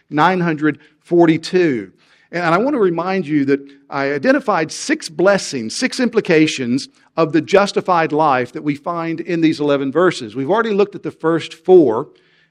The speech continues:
Verse one speaks of peace that we have with God. Verse two, that we have a standing in grace. The end of verse two, that we have joy in the hope of the glory of God.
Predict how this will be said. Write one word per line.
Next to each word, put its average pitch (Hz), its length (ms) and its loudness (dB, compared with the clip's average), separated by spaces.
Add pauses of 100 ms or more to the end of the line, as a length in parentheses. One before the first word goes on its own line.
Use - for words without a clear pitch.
Verse 139 300 4
one 175 480 -2 (180)
speaks 156 340 0
of 131 220 -4
peace 180 360 -2
that 175 100 -8
we 147 120 -2
have 156 220 -2
with 147 140 -6
God. 170 420 -2 (380)
Verse 151 340 4
two, 175 420 0 (440)
that 143 80 -6
we 143 160 2
have 143 120 4
a 117 60 0
standing 156 500 0
in 131 140 -2
grace. 151 720 -2 (360)
The 120 300 -8 (180)
end 180 160 4
of 165 80 2
verse 143 300 4
two, 156 240 2
that 175 80 0
we 147 80 0
have 127 220 0
joy 165 440 2
in 156 80 -2
the 139 80 -4
hope 160 280 0
of 139 40 -12
the 127 80 -8
glory 143 340 0
of 151 100 -6
God. 170 360 0